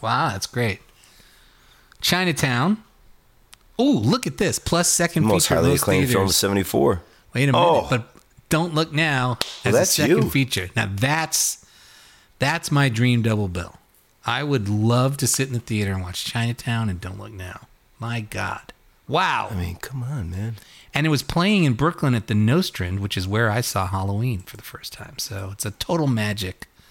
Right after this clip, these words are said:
Speaker 2: The, the Nostrand?
Speaker 1: Yep, the Nostrand Theater.
Speaker 2: Victor Van Nostrand? Isn't that one of Kramer's characters?
Speaker 1: Yes.
Speaker 2: Victor Van Nostrand?
Speaker 1: Yes. <laughs> Yes, it is. Or it's, or George. It might be George.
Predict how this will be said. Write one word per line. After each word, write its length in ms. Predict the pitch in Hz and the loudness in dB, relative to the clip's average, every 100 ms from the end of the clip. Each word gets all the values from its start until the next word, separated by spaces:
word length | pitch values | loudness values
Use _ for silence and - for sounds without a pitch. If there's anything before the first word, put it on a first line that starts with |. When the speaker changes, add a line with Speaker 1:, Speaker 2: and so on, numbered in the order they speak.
| - | 0
Speaker 2:
The, 140 | 104 - | 2 2
the 200 | 92 95 | 2 2
Nostrand? 600 | 95 110 - 160 175 151 _ _ _ _ - | 4 4 2 2 0 -2 _ _ _ _ -4
Speaker 1:
Yep, 220 | 107 - - - | -4 -4 -8 -12
the 80 | 95 | -6
Nostrand 440 | 98 101 117 110 | -4 -4 -2 -4
Theater. 220 | - - - - - | -4 -12 -16 -12 -2
Speaker 2:
Victor 300 | 107 - 113 | -2 2 2
Van 240 | 117 110 | 4 4
Nostrand? 600 | 107 123 - 160 170 180 - _ _ _ - - _ _ _ - | 2 2 2 2 2 0 -6 _ _ _ -20 -20 _ _ _ -6
Isn't 280 | 87 120 135 | -2 0 2
that 140 | 117 | 2
one 160 | 127 92 | 2 -2
of 100 | - | -6
Kramer's 400 | - 117 131 - | -4 -2 0 -2
characters? 500 | 143 139 139 151 - | 0 -2 -2 -6 -6
Speaker 1:
Yes. 280 | 120 110 98 | -4 -4 -2
Speaker 2:
Victor 240 | 104 104 113 | -2 0 2
Van 220 | 110 107 | 2 4
Nostrand? 460 | 107 117 - 143 143 - - | 2 2 2 0 -2 -8 -8
Speaker 1:
Yes. 400 | 107 - - - - | -6 -4 -6 -8 -14
<laughs> 40 | - - _ _ - 120 - | -20 -20 _ _ -8 -6 -4
Yes, 220 | 107 - | -4 -4
it 140 | 90 | -6
is. 180 | 90 - | -8 -4
Or 240 | 127 127 | 0 2
it's, 220 | 120 - - - - | 0 -2 -8 -10 -4
or 240 | 110 101 90 | -2 -2 -4
George. 380 | - 120 107 90 | -4 0 0 -2
It 20 | |
might 160 | 98 101 | -6 -6
be 80 | 85 | -8
George. 480 | - 92 92 - | -10 -10 -12 -16